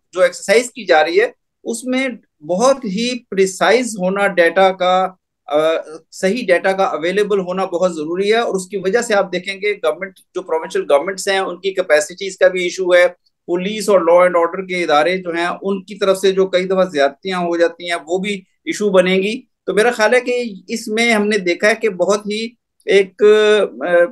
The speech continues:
एक कंसर्न की सी सूरत हाल जो है वो नजर आ रही है या पेश आएगी पाकिस्तान को, जब जो ये प्रोसेस आगे बढ़ेगा। दूसरा, दूसरी जो असेसमेंट करना बहुत जरूरी है कि अफगानिस्तान के साथ पाकिस्तान के ताल्लुकात पे क्या असर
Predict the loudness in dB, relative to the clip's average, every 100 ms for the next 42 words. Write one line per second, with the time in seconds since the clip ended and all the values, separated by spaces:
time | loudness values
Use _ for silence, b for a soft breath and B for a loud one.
0 | -4 -12 -6 -6 -2 -2 0 2 2 0
1 | -6 -8 -6 -4 -2 0 0 4 4 4
2 | 0 -6 -2 -2 -2 -4 -4 -2 -2 -4
3 | -2 2 2 2 0 2 4 2 0 -2
4 | -2 -2 0 2 0 -6 -6 -6 -6 -4
5 | -4 -8 -8 -10 -12 -20 -16 -10 -8 -6
6 | -4 -4 -4 -10 -10 -8 -10 -12 _ _
7 | _ -6 0 2 2 0 -6 -8 -6 -2
8 | 0 0 0 -2 -2 -2 0 0 -2 -4
9 | -2 -2 2 0 2 -2 0 0 0 -2
10 | -8 0 2 2 0 -10 _ _ _ _
11 | -4 -2 0 0 0 0 -2 -4 -4 -2
12 | -2 -2 -6 -2 -2 -2 -4 0 0 -2
13 | _ -8 -8 -4 -2 0 -2 -4 -6